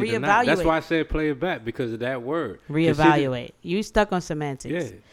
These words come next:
Speaker 1: No,
Speaker 2: She
Speaker 1: be-,
Speaker 2: probably didn't even
Speaker 1: exactly,
Speaker 2: use
Speaker 1: 'cause
Speaker 2: reevaluate.
Speaker 1: niggas can use
Speaker 2: She probably
Speaker 1: semantics.
Speaker 2: said, "What we
Speaker 1: Even
Speaker 2: doing, nigga? Are we
Speaker 1: No.
Speaker 2: gonna get married or what?"
Speaker 1: And
Speaker 2: <laughs>
Speaker 1: that's where you have to put a nigga in the spot and be like, "Hey, look,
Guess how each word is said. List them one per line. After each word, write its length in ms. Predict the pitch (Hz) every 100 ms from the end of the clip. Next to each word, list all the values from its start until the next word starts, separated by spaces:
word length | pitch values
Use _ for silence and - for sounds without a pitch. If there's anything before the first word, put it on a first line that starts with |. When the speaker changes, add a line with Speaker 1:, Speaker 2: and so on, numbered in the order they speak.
| 131
Speaker 1:
No, 200 | 180 160
Speaker 2:
She 80 |
Speaker 1:
be-, 80 | 175
Speaker 2:
probably 220 | 226 226
didn't 160 | 214 202
even 100 | 190
Speaker 1:
exactly, 480 | 175 170 196 165 160
Speaker 2:
use 80 | 160
Speaker 1:
'cause 100 | 143 135
Speaker 2:
reevaluate. 140 | 156
Speaker 1:
niggas 160 | 180 156
can 80 | 160
use 320 | 147 160 165
Speaker 2:
She 60 | 147 180
probably 80 | 240 226 202
Speaker 1:
semantics. 80 | 139
Speaker 2:
said, 280 | 190 160 - - -
"What 220 | 285 381
we 80 | 359
Speaker 1:
Even 100 | 277
Speaker 2:
doing, 260 | 285 269
nigga? 320 | 254 247 269 269
Are 100 | 240
we 80 | 269
Speaker 1:
No. 140 | 320 320
Speaker 2:
gonna 120 | 277
get 120 | 269
married 300 | 254 269 269
or 80 | 247
what?" 300 | 233 208 - _ -
Speaker 1:
And 240 | - 214
Speaker 2:
<laughs> 500 | 113 - - _ _
Speaker 1:
that's 340 | 107 127 151 -
where 260 | 131 123 139
you 160 | 151
have 160 | 151 143
to 80 | 131
put 220 | 143 127
a 20 |
nigga 320 | 127 131 123
in 100 | 120
the 80 | 117
spot 380 | - - 120 120
and 120 | 110 107
be 100 | 104
like, 260 | 101 92
"Hey, 240 | 90 95 95
look, 240 | 104 92